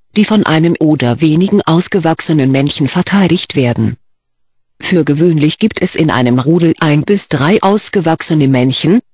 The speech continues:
die in der Rangordnung über den Weibchen stehen. Die Größe des Reviers und die Anzahl der Beutetiere korreliert mit der Rudelgröße,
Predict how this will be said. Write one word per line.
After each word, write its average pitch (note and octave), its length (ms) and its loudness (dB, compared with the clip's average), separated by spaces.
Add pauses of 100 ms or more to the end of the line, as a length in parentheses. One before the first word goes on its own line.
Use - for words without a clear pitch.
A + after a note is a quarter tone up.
(220)
die A3+ 80 2
in F3+ 160 2
der D#3+ 220 0
Rangordnung D3+ 680 0
über D3 220 0
den F3 240 0
Weibchen D3+ 420 0
stehen. G#2 480 -2 (920)
Die F#3+ 180 2
Größe F#3+ 460 0
des E3+ 220 -2
Reviers D3 540 0
und F3 380 0
die A#3+ 160 0
Anzahl D#3+ 480 0
der B2+ 180 0
Beutetiere D3 680 0
korreliert G#3 640 0
mit E3+ 180 0
der D#3+ 140 0
Rudelgröße, E3+ 800 2